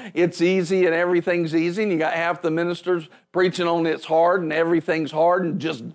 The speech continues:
just bear it, right? But there's actually, in the Bible, there's actually a blend of these two things,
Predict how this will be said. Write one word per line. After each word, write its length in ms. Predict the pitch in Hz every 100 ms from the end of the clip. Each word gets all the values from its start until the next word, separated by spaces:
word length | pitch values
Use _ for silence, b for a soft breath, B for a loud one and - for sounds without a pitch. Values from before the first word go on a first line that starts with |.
| b b -
just 240 | 170 127
bear 300 | 180 202 -
it, 160 | - -
right? 400 | 135 135 156 - b b _ _ -
But 260 | 156 202 185
there's 280 | 208 185
actually, 760 | 208 254 285 - 190 175 180 202
in 300 | 196 208 277
the 80 | 233
Bible, 400 | 147 131 135 180
there's 240 | 147 143
actually 460 | 151 131 - 170 160
a 80 | 127
blend 520 | 139 151 240 226 -
of 180 | 139 143
these 260 | 143 147
two 220 | - 139
things, 560 | 135 - 240 180 165